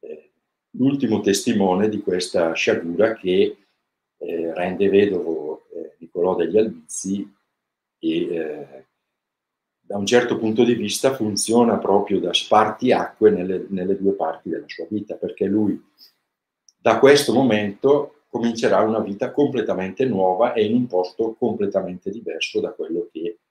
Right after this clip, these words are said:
ha vissuto fino a quel momento. Siamo nel ventuno, quindi la guerra è finita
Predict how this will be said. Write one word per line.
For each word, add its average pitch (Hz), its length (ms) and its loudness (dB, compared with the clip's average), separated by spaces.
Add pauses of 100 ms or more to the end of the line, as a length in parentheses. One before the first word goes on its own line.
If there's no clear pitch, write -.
(160)
ha - 100 -10
vissuto 98 480 -8
fino 80 240 -14
a - 20 -20
quel 73 160 -12
momento. - 220 -20 (1400)
Siamo 95 260 -4
nel 85 160 -6
ventuno, 110 540 -4
quindi 82 240 -6
la 80 80 -8
guerra 85 440 -6
è - 440 -20
finita - 640 -6